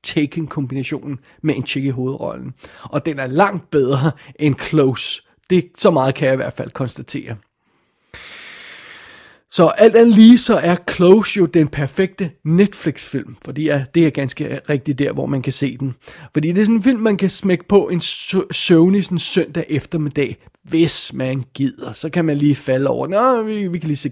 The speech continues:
Close," og sådan noget. Og så er det jo også en film, hvor det ikke er noget problem, at man slukker sådan halvvejs igennem,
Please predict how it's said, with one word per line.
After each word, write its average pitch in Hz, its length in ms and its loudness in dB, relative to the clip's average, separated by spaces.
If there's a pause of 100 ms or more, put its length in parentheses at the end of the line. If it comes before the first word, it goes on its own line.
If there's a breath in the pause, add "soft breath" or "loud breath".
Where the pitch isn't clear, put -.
Close," 123 540 -6
og 127 160 -8
sådan 135 120 -10
noget. 110 160 -10
Og 135 220 -4 (240 loud breath)
så 185 120 2
er - 20 6
det 180 80 8
jo 165 80 8
også 165 200 0
en 165 80 -4
film, - 280 -2
hvor 143 320 -4
det 156 60 0
ikke 151 120 0
er 165 40 2
noget 147 180 2
problem, 147 540 -4
at 147 100 -2
man 147 140 -2
slukker 143 380 0
sådan 143 140 -6
halvvejs 131 560 -4
igennem, 139 480 -8